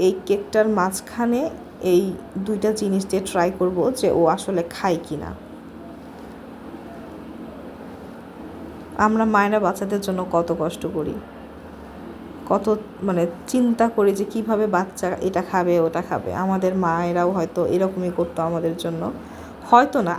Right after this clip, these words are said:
আসলে এরকমই চেষ্টা করতো। আজকে আমিও মা। Actually, ভিডিওটার আসলে কী নাম দেয়া যায়, যে বাচ্চাকে মধু আর জেলি খাওয়ানোর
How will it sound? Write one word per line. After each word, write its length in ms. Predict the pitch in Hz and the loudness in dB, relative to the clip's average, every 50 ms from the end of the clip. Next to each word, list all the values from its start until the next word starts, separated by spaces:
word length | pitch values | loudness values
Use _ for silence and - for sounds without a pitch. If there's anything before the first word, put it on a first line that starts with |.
| - 185 | 0 -2
আসলে 260 | 185 - 233 233 233 233 196 | -2 -2 0 2 4 4 4
এরকমই 380 | 185 190 196 196 - 208 220 233 226 | 4 2 0 0 -2 0 0 0 0
চেষ্টা 260 | 190 185 - - 185 180 - | -2 -4 -2 -4 -6 -4 -4
করতো। 300 | 175 175 - - 170 202 277 294 - - - - - - - - - - - - - - - - - - 220 220 | -6 -6 -4 -4 -4 -4 -4 -6 -12 -16 -16 -16 -14 -14 -14 -14 -16 -16 -18 -18 -18 -16 -16 -14 -4 0 2 2
আজকে 280 | 214 220 - - - - 208 196 | 2 2 0 4 6 6 6 6
আমিও 280 | 202 208 220 226 226 220 220 214 208 | 6 4 4 4 4 4 4 2 2
মা। 120 | 190 170 180 247 - - - - - - - - - - - - - - - - - - - - - 240 | 2 2 0 -2 -4 -8 -14 -18 -18 -18 -18 -18 -18 -18 -18 -18 -18 -18 -16 -18 -18 -18 -12 -2 0 0
Actually, 360 | 233 226 - - 262 254 269 277 233 220 | 2 2 4 4 6 6 6 4 4 2
ভিডিওটার 380 | 233 220 196 233 214 208 226 220 220 | 2 2 4 4 4 4 6 4 4
আসলে 180 | 220 247 240 240 247 - | 4 2 0 0 0 0
কী 80 | 247 254 233 | 2 2 4
নাম 100 | 208 202 202 190 | 4 4 2 2
দেয়া 180 | 165 156 156 156 - | 2 0 0 0 0
যায়, 180 | - - - - - - - - - - - - - - - - - - | -2 -2 -2 -4 -6 -10 -14 -16 -18 -18 -18 -18 -18 -18 -18 -18 -10 -2
যে 100 | - 196 190 185 | 0 2 6 6
বাচ্চাকে 500 | 180 196 190 - - 208 208 208 - 214 208 214 208 208 | 6 6 4 4 2 2 2 2 2 2 2 2 2 2
মধু 220 | 208 208 202 226 240 214 | 2 2 4 6 6 6
আর 80 | 214 220 214 - | 6 6 4 2
জেলি 240 | 196 190 190 190 190 - | 2 2 2 0 -2 -2
খাওয়ানোর 380 | - 208 208 202 202 202 202 | -2 0 0 0 0 0 0